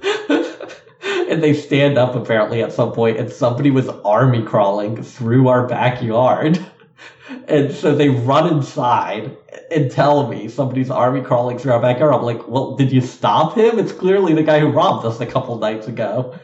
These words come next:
And, uh, they were like, "Yeah, I don't think he noticed us till we stood up because, you know, like, the lights weren't on back there." Um,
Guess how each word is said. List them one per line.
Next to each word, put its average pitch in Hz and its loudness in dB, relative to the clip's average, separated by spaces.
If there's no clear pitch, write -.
And, 135 -2
uh, - -4
they 135 0
were 135 2
like, 131 0
"Yeah, 147 4
I 123 2
don't 139 0
think 143 0
he 139 0
noticed 127 2
us 110 -2
till 110 0
we 123 2
stood 117 -2
up 120 2
because, 110 -6
you 120 0
know, 95 -4
like, 110 -4
the 110 -4
lights 113 0
weren't 92 -2
on 95 -2
back 90 -2
there." 90 -4
Um, - -6